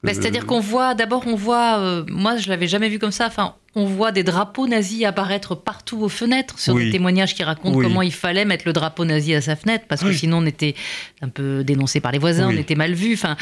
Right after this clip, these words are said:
Speaker 1: on voit comment le paysage est envahi petit à petit par les croix gammées. Et on voit, enfin, c'est ça qui est frappant, c'est que on voit des, des, des scènes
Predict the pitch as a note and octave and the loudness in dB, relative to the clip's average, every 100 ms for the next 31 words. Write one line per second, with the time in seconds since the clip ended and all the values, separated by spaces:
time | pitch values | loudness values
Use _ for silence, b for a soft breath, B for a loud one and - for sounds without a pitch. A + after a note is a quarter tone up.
0 | B B - F#3+ A3+ B3 - - - G#3 | B B 0 2 2 0 -2 -8 -2 0
1 | G#3+ A3 G#3 A3+ G3 G3+ C4 B3 B3 A#3 | 0 0 0 2 2 0 2 0 0 -2
2 | - F#3 E3+ - F#3 E3 D#3 D#3 D3+ D3+ | -6 -4 -4 -6 -6 -6 -6 -4 -2 -2
3 | F#3 C4 B B B B B B _ - | -2 -4 B B B B B B _ -2
4 | A3+ A#3+ - A#3+ A3 A3+ C#4+ E4 B3+ A3+ | -2 -2 0 0 0 0 0 2 0 -2
5 | F#3+ - G3+ - B3+ G#3 - G#3+ G3 G3+ | -6 -6 -4 -4 -4 -4 -4 -4 0 0
6 | - G#3 - G3 F3 E3 D#3+ D3 B B | 0 -4 -2 0 2 2 0 -2 B B
7 | B _ G#3 G#3 G3 A3 B3 G#3+ G3 E3 | B _ 0 0 2 0 0 2 0 2
8 | F3 D#3+ D3+ D#3 D#3+ - A#3 A#3 G#3+ | 2 4 2 2 0 0 0 2 0